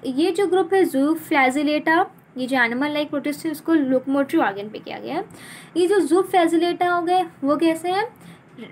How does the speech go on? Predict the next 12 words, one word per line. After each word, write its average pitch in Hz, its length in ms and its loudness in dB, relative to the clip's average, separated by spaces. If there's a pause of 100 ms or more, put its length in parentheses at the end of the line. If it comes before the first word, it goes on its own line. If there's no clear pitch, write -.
(220)
इनमें 262 320 2
flagella 247 520 -2
present 320 420 0
है। 311 200 -2 (420)
Sarcodina 311 680 0
में 349 220 0
क्या 359 120 4
है, 381 140 4
pseudopodia 285 960 2
for - 120 -10
locomotion 254 640 -2
and 339 220 2